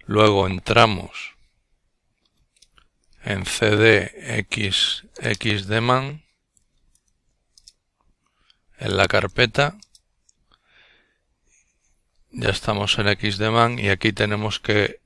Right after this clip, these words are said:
primero darle permiso de ejecución con chmod más X al archivo este de aquí,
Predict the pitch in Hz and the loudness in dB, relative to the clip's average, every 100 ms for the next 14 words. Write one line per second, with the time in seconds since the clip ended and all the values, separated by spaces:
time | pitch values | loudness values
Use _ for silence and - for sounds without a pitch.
0 | _ 95 101 110 101 101 104 95 90 - | _ -6 0 2 4 6 6 4 -4 -4
1 | 95 101 107 - 98 98 - - 95 - | -4 -2 -2 -2 -2 -4 -4 -6 -6 -8
2 | - - 110 90 - - _ - - 95 | -8 -4 -4 -4 -12 -20 _ -16 -12 -10
3 | 98 _ _ - - 101 104 113 101 - | -12 _ _ -8 -4 -2 2 0 0 -6
4 | _ _ _ _ _ _ _ _ _ _ | _ _ _ _ _ _ _ _ _ _
5 | - 98 95 - 120 - 98 85 - - | -4 0 0 2 2 0 -6 -8 -10 -14
6 | _ _ _ _ _ _ _ _ _ _ | _ _ _ _ _ _ _ _ _ _
7 | _ _ _ _ _ _ _ _ _ _ | _ _ _ _ _ _ _ _ _ _
8 | - 104 95 92 90 92 - 120 107 95 | -4 0 2 2 0 -2 -2 0 0 -2
9 | 87 - _ _ _ _ _ _ - _ | -6 -14 _ _ _ _ _ _ -20 _
10 | _ _ _ _ 277 113 - 110 101 101 | _ _ _ _ -4 -2 0 2 2 2
11 | 107 139 160 | 0 -4 -6